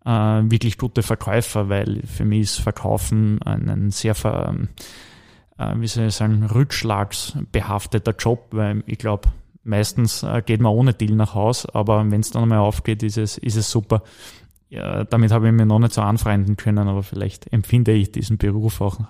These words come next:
äh, falsch. Äh, aber im, für mich war's gut, da eher im, im Umsetzungsbereich zu sein, als wirklich in, in der Kaltakquise teilweise.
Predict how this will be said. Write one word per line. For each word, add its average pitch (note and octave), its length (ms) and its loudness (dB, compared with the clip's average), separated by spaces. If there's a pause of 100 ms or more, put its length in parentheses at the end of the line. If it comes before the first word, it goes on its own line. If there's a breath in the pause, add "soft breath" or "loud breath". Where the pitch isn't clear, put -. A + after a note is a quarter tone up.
äh, G2+ 340 -2 (200)
falsch. G2 400 0 (840 loud breath)
Äh, - 40 -2
aber A2+ 480 0
im, A2+ 320 -2
für C3 160 0
mich C3+ 220 6
war's B2 180 2
gut, - 340 0 (200)
da G#2 100 -2
eher A2 300 2
im, G#2+ 220 6
im A2+ 180 4
Umsetzungsbereich A2 880 0
zu - 120 -14
sein, G2+ 280 -6
als - 280 -6 (200)
wirklich G#2+ 420 -6
in, F#2+ 240 -2 (280)
in A2+ 100 -2
der G2+ 100 2
Kaltakquise G#2 720 -6
teilweise. - 420 -10